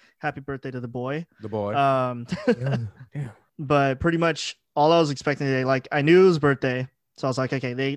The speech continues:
Speaker 1: they're at least gonna drop some pictures, right?" So sure enough, like, I see the first article, like, Entertainment Weekly did their little first look thing or whatever.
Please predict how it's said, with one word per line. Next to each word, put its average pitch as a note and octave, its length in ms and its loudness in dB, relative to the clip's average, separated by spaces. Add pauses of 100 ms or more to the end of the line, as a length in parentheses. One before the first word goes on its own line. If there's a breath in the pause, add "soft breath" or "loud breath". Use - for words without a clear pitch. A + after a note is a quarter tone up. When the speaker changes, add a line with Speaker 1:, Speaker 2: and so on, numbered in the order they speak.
Speaker 1:
they're C#3 120 -4
at E3 120 2
least F#3 180 -2
gonna E3+ 160 -2
drop B2+ 240 -2
some B2 120 -8
pictures, F#2+ 640 -12
right?" B2+ 240 -8 (680 soft breath)
So C#3 200 -2
sure E3 260 2
enough, D3+ 300 2
like, B2+ 160 -6
I C3 60 -4
see C#3+ 160 -6
the B2+ 60 -6
first C3 280 -6
article, B2+ 340 -4
like, A#2+ 220 -14
Entertainment C3+ 420 -12
Weekly C3 300 -10
did C3 180 -12
their C3 160 -10
little C3 220 -10
first C#3 300 -8
look B2+ 180 -12
thing B2+ 160 -14
or B2 60 -12
whatever. B2 380 -14